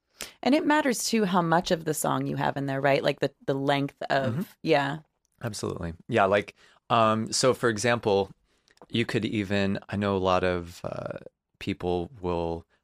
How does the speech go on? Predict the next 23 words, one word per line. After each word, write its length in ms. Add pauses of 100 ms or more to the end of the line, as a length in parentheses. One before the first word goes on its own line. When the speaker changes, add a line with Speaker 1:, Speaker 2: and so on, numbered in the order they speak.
Speaker 2:
license 420
off, 280
like, 220
the 140
instrumental 680
versions 560
of 280
this 140
song 440
that 80
Speaker 1:
Mm-hmm. 100
Speaker 2:
don't 160
have 200
the 100
lyrics, 600 (380)
or 160
even 220
just, 200
like, 200
ten-second, 720 (720)
um, 460 (440)
sound 320
bites 480